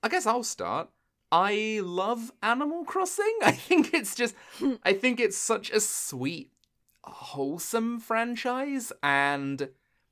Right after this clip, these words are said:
Speaker 1: I've got to admit, the, I, I, <laughs> the, the new Animal Crossing trailer, first of all, it's, oh,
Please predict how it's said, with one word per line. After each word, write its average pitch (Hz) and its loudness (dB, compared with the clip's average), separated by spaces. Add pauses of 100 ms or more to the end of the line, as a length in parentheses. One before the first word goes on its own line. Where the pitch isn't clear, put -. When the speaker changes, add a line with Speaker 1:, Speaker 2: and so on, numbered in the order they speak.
(260)
Speaker 1:
I've 135 2
got 156 4
to 175 2
admit, 127 -2
the, 131 -2
I, - 0 (420)
I, 170 -4 (220)
<laughs> - -20
the, 170 0
the 151 2
new 208 0
Animal 190 2
Crossing 160 -4
trailer, 101 -2 (180)
first 185 0
of 123 -8
all, 104 -4
it's, - -6
oh, 127 -4